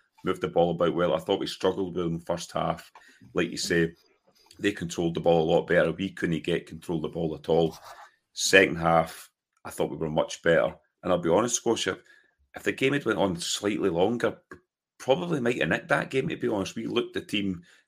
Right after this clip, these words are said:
in, um, with the momentum to go on and win it. Danilo was unlucky at the end, but yeah, I, I, I can't be critical of them, Scotia. We've been critical of them this season, but I, I honestly thought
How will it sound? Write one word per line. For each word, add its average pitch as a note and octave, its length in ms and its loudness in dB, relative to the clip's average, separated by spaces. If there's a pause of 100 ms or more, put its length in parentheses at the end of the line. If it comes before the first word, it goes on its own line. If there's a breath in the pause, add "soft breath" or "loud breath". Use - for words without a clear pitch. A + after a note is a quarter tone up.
(140)
in, F#2 240 2
um, E2+ 480 0 (280)
with F2+ 120 -4
the F2 60 0
momentum F#2 480 4
to F2 100 -8
go F#2 180 2
on F2+ 80 2
and E2 100 -4
win F#2+ 200 4
it. - 160 0
Danilo G2 300 0
was F#2 180 2
unlucky F#2+ 400 -2
at - 80 -4
the D#2+ 120 0
end, G#2+ 400 -2
but F2+ 240 0 (920 soft breath)
yeah, D3 320 -2 (100)
I, - 60 2
I, - 220 0 (180)
I - 60 -2
can't C3+ 260 4
be - 80 -4
critical C3 440 0
of C3 60 -2
them, C3 100 -8
Scotia. A#2+ 380 -2
We've F#2 100 -4
been G#2+ 160 0
critical C3+ 440 2
of - 60 -6
them G2+ 120 -2
this G2 240 -4
season, G#2+ 420 -4 (560 soft breath)
but - 60 -2
I, - 320 0
I - 20 4
honestly A#2+ 320 2
thought G2 400 4